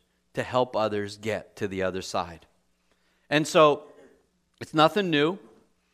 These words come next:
So in addition to speaking to them about the purity of their faith, Paul spoke to that. He also, he taught them, uh, how to take the truth of Jesus outside the church.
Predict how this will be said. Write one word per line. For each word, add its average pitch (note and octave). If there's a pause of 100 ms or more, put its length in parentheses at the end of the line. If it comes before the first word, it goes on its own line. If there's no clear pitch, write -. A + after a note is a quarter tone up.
(480)
So E3
in D#3+
addition F3+
to E3
speaking E3+
to E3
them D#3+
about C3
the -
purity D#3
of D3
their C#3
faith, D3
Paul C3
spoke -
to C#3+
that. D3
He B2
also, C#3 (400)
he B2+
taught C#3
them, C#3+
uh, A2+
how -
to B2+
take E3
the F#3+
truth D#3+
of D3
Jesus C3 (100)
outside A#2+ (160)
the C#3
church. -